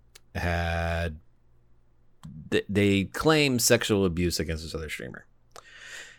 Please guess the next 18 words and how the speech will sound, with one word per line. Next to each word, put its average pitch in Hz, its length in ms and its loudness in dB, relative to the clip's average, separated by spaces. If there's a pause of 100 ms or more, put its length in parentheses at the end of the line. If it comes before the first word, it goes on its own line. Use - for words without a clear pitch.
(180)
The 110 140 0
reason 131 300 4
Twitch 151 260 4
got 117 120 6
under 92 160 2
fire 98 480 4 (680)
is 90 160 -4
because 90 400 0
they're 90 140 0
going 110 220 0
to 95 60 0
management 92 440 -2
to 80 80 -10
say, 82 200 -2
"Take 90 220 -2
this 85 140 0
streamer 78 300 -4
down, 73 260 -12